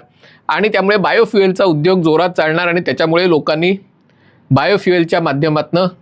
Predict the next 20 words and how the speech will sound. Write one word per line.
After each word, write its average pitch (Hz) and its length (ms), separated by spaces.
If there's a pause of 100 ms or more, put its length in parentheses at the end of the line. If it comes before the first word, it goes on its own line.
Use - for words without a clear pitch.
खूप 196 140
मोठ्या 160 240
प्रमाणावर 160 300
सोयाबीनची 151 680
लागवड 139 380
केली 151 200
होती. 175 300 (800)
पण 202 200
जेव्हा 180 340
निवडणुका 202 540
जवळ 196 260
आल्या 180 200
आणि 180 100
पराभव 185 420
दृष्टिक्षेपात 190 640
दिसायला 180 340
लागला 160 280 (500)
तेव्हा 170 340 (120)
बायडन 180 320
सरकारने 156 540